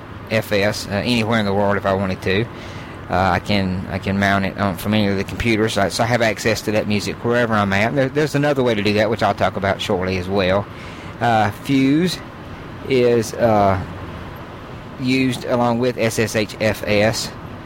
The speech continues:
and, uh, uh, it allows you to l-, mount locally those, uh, a, a file system over S S H,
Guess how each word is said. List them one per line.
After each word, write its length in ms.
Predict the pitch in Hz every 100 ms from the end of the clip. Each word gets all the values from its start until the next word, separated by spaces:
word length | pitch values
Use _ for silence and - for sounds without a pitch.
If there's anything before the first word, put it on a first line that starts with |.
| - - -
and, 720 | 113 117 110 110 107 104 101
uh, 460 | 104 101 95 92 90 87
uh, 260 | 101 92 85 - - - - - - - - - - - - - - - 127
it 380 | 117 135 139 139
allows 340 | 127 127 117
you 80 | 117
to 320 | - 127 107 113
l-, 200 | 120 120
mount 560 | 131 127 127 131 - -
locally 520 | 120 147 135 110 98
those, 460 | 92 110 104 101 - - - - - - -
uh, 420 | 107 101 90 87 - - -
a, 120 | 113 -
a 140 | 120
file 260 | - 120 113
system 500 | - 110 - 101 92 -
over 280 | 131 117 98
S 220 | 98 -
S 180 | 95 98
H, 280 | 92 -